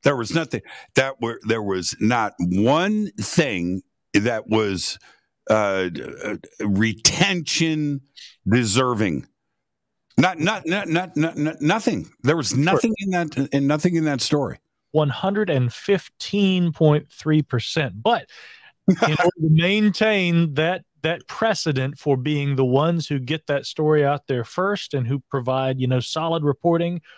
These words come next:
Speaker 2: you know,
Speaker 1: What
Speaker 2: e-
Speaker 1: story out there first?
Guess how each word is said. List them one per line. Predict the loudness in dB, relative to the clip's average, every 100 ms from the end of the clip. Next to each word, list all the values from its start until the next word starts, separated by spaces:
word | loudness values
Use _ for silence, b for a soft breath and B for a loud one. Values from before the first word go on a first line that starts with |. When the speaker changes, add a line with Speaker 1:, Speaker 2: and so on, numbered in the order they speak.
| b b b b _ _
Speaker 2:
you | -2
know, | 2 2
Speaker 1:
What | 2
Speaker 2:
e- |
Speaker 1:
story | -4 -4 -4 -2 -2 0
out | -2 0
there | 0 0
first? | 0 0 0 -4 -10